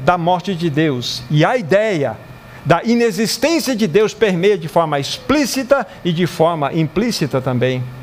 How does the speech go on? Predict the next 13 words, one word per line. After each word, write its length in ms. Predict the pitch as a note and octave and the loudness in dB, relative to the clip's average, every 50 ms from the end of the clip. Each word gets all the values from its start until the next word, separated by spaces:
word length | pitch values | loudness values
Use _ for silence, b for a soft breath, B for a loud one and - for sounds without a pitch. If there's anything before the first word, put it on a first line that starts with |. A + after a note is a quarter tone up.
| - - - - - B B B B B | -16 -16 -18 -18 -18 B B B B B
Irmãos, 320 | C#3+ C#3 D3+ G3 G#3 F#3 E3 | 0 0 2 2 0 0 0
é 80 | F3 | -2
só 200 | E3+ - - G#3 | -4 0 0 0
olharmos 420 | G#3+ F#3+ E3+ F3 F#3 F#3 F#3+ F#3 F3 | 2 2 2 0 0 -2 -4 -6 -2
para 220 | - F3+ F3 F3+ | 0 0 0 0
a 20 | D#3+ | -2
sociedade 680 | - F#3 E3+ - F3+ E3 C3+ C3+ B2+ C3+ C3+ C3+ C3+ D3 | -4 -6 -4 -2 -4 0 2 2 2 2 0 -2 -4 -6
em 60 | D3 | -4
geral. 400 | C#3+ G3 G3+ F3 A#2+ G2+ G#2+ - - | -2 0 0 0 0 -2 -4 -6 -6
Agora 240 | C3 B2 A#2+ C3 C3+ | -4 0 0 0 0
vocês 260 | C#3 C#3 C#3 D3 B2+ | 0 -2 -4 -2 -2
vão 120 | C#3+ D#3 | 0 0
entender 500 | D#3+ D#3 - B3 D#4 D4+ C4+ C4+ - D3 | 0 0 -2 -4 -4 -2 -2 -2 -2 -4